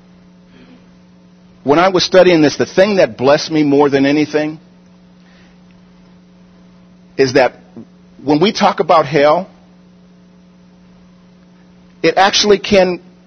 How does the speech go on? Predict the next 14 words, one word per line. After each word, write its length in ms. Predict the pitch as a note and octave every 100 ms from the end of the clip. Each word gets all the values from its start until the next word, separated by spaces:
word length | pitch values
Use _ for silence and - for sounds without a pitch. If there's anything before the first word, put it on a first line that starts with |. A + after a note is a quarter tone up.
| _ _ _ _
seem 380 | - - A3 A3
like 300 | F3 D#3+ D#3+
we're 100 | E3+
trying 240 | - F3+
to 60 | D#3+
scare 400 | - - F#3+ F#3
people 340 | F3 E3+ D#3+
into 180 | D#3 D3
choosing 640 | - F#3 F3+ C3+ B2+ B2+ - _ _ _ _ _ C#3
our 120 | C3+
Savior. 520 | E3 C#3+ A2+ G#2+ F2 - _ _ _ _ _ _ _ _ _ _ _ _ - _ - - - -
It 120 | A3
seems 520 | - C#4 C#4+ D4+ A#3
like 320 | A3+ G#3+ -